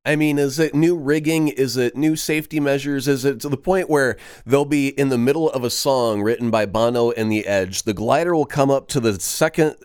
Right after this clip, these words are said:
s-, level of the audience, and then they'll go, "Excuse me," while the Green Goblin gets out of his seventeen safety harnesses. And then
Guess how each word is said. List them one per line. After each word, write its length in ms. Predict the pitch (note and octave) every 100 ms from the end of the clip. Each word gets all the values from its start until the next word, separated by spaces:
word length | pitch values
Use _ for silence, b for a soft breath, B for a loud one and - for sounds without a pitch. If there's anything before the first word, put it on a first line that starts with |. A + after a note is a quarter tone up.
| -
s-, 140 | B2
level 460 | D3 C#3+ B2+ C3+ C3+
of 220 | A#2+ A2
the 260 | A2 A2 G#2+
audience, 540 | B2 B2 A2+ G2+ F#2+
and 100 | A#2
then 80 | A#2
they'll 80 | A#2+
go, 200 | A#2 G#2+
"Excuse 600 | A2 A2 - - F#3 B2
me," 80 | A2
while 160 | G#2
the 100 | G#2
Green 240 | G2+ C#3 B2+
Goblin 360 | C3+ A#2 G#2
gets 200 | G#2 G#2
out 140 | A2 G#2+
of 60 |
his 160 | G#2+ G2
seventeen 500 | B2 C3 C3 C#3 C#3
safety 400 | - E3 - A2+
harnesses. 640 | G2 F#2 F2+ G2+ B2 C#3 - C6+ - - -
And 180 | E3 D#3
then 360 | D#3 D#3 C3+